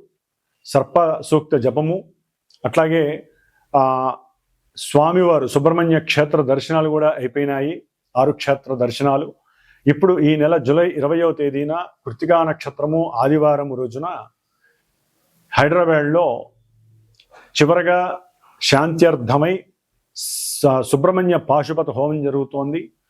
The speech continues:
దీంట్లోనే గణపతి, లక్ష్మీ గణపతి, నవగ్రహ నక్షత్ర సహితముగా సర్పసూక్త, మన్యుసూక్త సహితంగా సుబ్రహ్మణ్య పాశుపత హోమం జరుగుతోంది. కాబట్టి ఎవరైనా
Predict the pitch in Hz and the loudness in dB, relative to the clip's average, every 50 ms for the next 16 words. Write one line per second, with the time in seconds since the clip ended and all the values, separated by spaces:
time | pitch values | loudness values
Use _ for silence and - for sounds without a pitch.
0 | _ _ _ _ - 117 135 156 165 160 165 165 165 165 165 170 139 117 123 135 | _ _ _ _ 0 2 2 2 2 2 2 2 2 0 -2 -2 -4 -4 -4 -4
1 | 139 151 147 156 160 165 160 143 - - - 143 151 147 139 143 143 135 139 139 | -2 -4 -2 -2 0 0 0 -2 -4 -6 -6 -4 -2 -2 -2 -4 -4 -4 -6 -4
2 | 170 185 180 - - 123 120 123 139 147 135 123 123 147 135 120 156 180 - _ | -4 -4 -6 -6 -6 -4 -2 -2 -2 -2 -2 -4 -4 -2 0 0 -2 -2 -4 _
3 | _ _ _ _ _ _ _ _ _ _ _ _ - 107 123 131 - - - 175 | _ _ _ _ _ _ _ _ _ _ _ _ -2 0 0 0 -2 -2 0 0
4 | 180 180 - 185 170 135 151 147 143 143 147 147 143 143 139 160 175 143 107 - | 2 2 2 0 0 2 0 0 0 -2 -6 -6 -6 -4 -2 -2 0 -2 -2 -6
5 | - _ _ _ _ _ _ _ _ _ _ _ - - - 147 139 - - - | -8 _ _ _ _ _ _ _ _ _ _ _ -12 -4 0 0 0 2 2 0
6 | 175 160 - 175 165 165 - - 165 143 131 143 156 160 147 - 165 156 160 165 | 0 2 2 0 0 0 -2 -2 0 0 0 -2 -2 -2 -2 0 -2 -2 0 -2
7 | 151 117 143 139 139 139 139 139 147 165 170 160 - 120 127 143 147 151 156 151 | -2 0 0 0 0 -2 -4 -4 -2 -2 -4 -4 -4 -4 -4 -2 -2 -2 -2 -2
8 | 143 - - 127 123 117 139 139 135 - 123 98 123 131 139 139 131 120 113 120 | -2 -2 -2 -2 -2 -2 -4 -4 -4 -4 -4 -6 -4 -2 -2 -2 -2 -4 -4 -6
9 | 117 117 - 104 101 110 _ _ _ _ _ - 127 139 139 - 151 127 117 120 | -8 -10 -12 -16 -16 -18 _ _ _ _ _ 2 2 2 4 2 0 0 0 -2
10 | - _ _ _ _ - - _ _ 107 117 127 143 160 170 170 165 170 165 165 | -6 _ _ _ _ -20 -20 _ _ 2 4 4 4 4 2 2 2 0 0 0
11 | 170 | -2